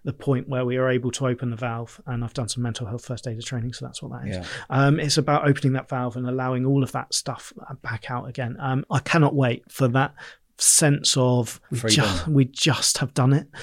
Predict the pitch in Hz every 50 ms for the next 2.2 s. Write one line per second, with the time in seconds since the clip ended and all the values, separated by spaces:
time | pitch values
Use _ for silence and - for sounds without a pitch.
0 | - - - 151 151 147 - - 156 147 - 147 131 123 139 131 131 131 127 -
1 | - 139 135 - - 135 123 - - 143 147 160 151 110 101 101 95 - 127 127
2 | 127 127 131 -